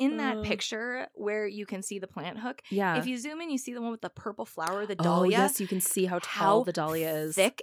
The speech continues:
Speaker 1: and tall those
Speaker 2: Wow.
Speaker 1: dahlias are.
Speaker 2: Mm-hmm.
Speaker 1: So they're all hidden amongst the pine trees. And that's just been really cool to see.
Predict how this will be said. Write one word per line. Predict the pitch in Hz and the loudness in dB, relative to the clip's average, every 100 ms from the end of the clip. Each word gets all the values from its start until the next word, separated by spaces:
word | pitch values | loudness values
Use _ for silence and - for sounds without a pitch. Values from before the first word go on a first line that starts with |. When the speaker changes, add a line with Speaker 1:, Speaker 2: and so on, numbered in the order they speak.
| - | -6
Speaker 1:
and | 226 226 | -4 -4
tall | - - 180 | -8 -8 -8
those | 196 208 | -4 -2
Speaker 2:
Wow. | 117 117 | -4 -4
Speaker 1:
dahlias | - 190 226 214 196 | 0 2 2 0 -2
are. | - 160 170 - | -4 -4 -6 -6
Speaker 2:
Mm-hmm. | 180 180 185 185 196 | -6 -4 -4 -2 -2
Speaker 1:
So | 220 | -2
they're | 220 226 | 0 0
all | 254 | -2
hidden | 226 220 247 | -6 -2 0
amongst | 240 233 - | 0 -2 -6
the | |
pine | 220 196 180 | -8 -6 -8
trees. | 180 151 127 139 - - _ - - | -8 -8 -8 -10 -14 -18 _ -20 -6
And | 190 196 | -2 0
that's | 220 | -2
just | - 277 | -6 -8
been | 349 349 | -10 -10
really | 214 185 196 208 214 220 _ _ _ _ - | -6 -2 -2 -2 -6 -8 _ _ _ _ -12
cool | - 220 196 196 190 185 - _ - | -4 0 2 0 0 -2 -8 _ -14
to | - | -10
see. | 175 - - | -8 -8 -12